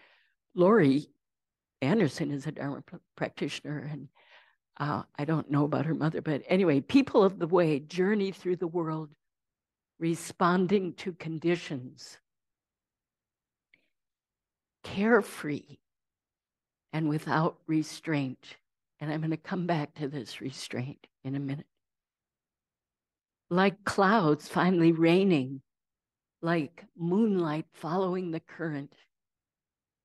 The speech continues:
like orchids growing in shade, like spring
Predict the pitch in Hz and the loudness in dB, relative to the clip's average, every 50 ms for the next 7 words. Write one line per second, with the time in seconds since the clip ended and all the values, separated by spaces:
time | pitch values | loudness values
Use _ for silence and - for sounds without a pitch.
0 | _ _ _ 151 151 156 - - _ _ - 196 220 240 233 - - 165 156 147 | _ _ _ -4 -4 -4 -6 -14 _ _ 4 4 4 4 2 2 2 2 2 2
1 | 139 - - - - - - _ _ _ _ _ _ _ - 156 165 165 170 170 | 0 -6 -14 -18 -18 -18 -20 _ _ _ _ _ _ _ -2 2 2 4 4 4
2 | 165 170 170 151 - - _ _ 156 147 151 143 117 - - - - 170 165 170 | 2 2 0 0 -4 -8 _ _ -6 -6 -6 -8 -10 -14 -14 -6 -2 0 2 2
3 | 165 139 117 110 127 - - _ _ _ _ _ _ _ _ _ _ _ _ _ | 2 0 -2 -4 -6 -10 -16 _ _ _ _ _ _ _ _ _ _ _ _ _
4 | _ _ _ _ _ _ _ _ _ _ - 151 165 170 - - - - - - | _ _ _ _ _ _ _ _ _ _ -2 -2 -2 -2 -2 -8 -12 -12 -14 -12
5 | - 185 208 208 196 170 170 180 | -2 0 2 2 4 2 0 -2